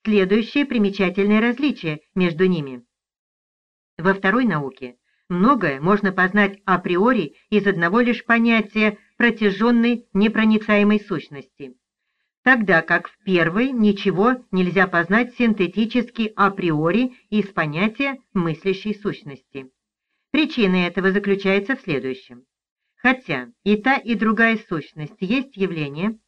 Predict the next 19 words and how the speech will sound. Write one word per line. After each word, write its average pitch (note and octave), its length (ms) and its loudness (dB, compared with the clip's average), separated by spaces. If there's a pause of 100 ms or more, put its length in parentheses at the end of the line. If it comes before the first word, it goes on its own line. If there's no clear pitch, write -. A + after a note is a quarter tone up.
(440)
однако D3+ 640 0 (180)
явление G#3+ 540 2
внешнего G#3+ 480 -2
чувства D3+ 420 -8
содержит C#4 560 -2
в - 80 -20
себе A#3 320 -2 (280)
нечто C4 520 0 (220)
неизменное E3+ 920 0 (140)
или B3 420 -2
сохраняющее, D#3+ 1120 -2 (380)
дающее A3+ 560 0
субстрат, E3 580 -2 (380)
который G#3 400 4
лежит A#3 340 0
в G#3+ 60 0
основе B3+ 480 2
изменчивых A3 540 0
определений D#3 760 -2